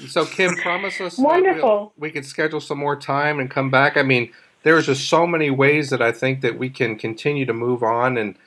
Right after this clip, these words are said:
Speaker 1: and kind of identify symptoms, uh, not symptoms, but characteristics. And, you know, 'cause I could just say so
Speaker 2: Absolutely.
Speaker 1: many things. I mean, especially when you talk about your boy,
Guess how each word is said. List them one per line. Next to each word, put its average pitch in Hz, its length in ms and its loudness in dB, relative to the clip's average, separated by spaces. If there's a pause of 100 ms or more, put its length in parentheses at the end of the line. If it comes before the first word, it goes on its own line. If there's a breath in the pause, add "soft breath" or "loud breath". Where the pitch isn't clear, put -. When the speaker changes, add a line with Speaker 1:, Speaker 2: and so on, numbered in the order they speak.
(200 soft breath)
Speaker 1:
and 113 160 -6
kind 131 180 2
of 120 80 0
identify 113 540 0
symptoms, 123 840 -2
uh, 104 240 -2
not 110 220 0
symptoms, 107 440 -2
but 101 140 -4
characteristics. 127 920 0
And, 101 200 -2 (380 loud breath)
you 131 100 -6
know, 123 120 -2
'cause 143 160 -6
I 233 160 2
could 277 80 -2
just 277 160 -2
say 269 140 4
so - 60 0
Speaker 2:
Absolutely. 185 240 2
Speaker 1:
many 147 180 -2
things. 151 320 -2
I 127 60 -2
mean, 123 120 -4
especially 202 380 -6
when 180 140 -6
you 135 80 -6
talk 147 240 -2
about 131 280 2
your 113 120 -4
boy, 127 500 2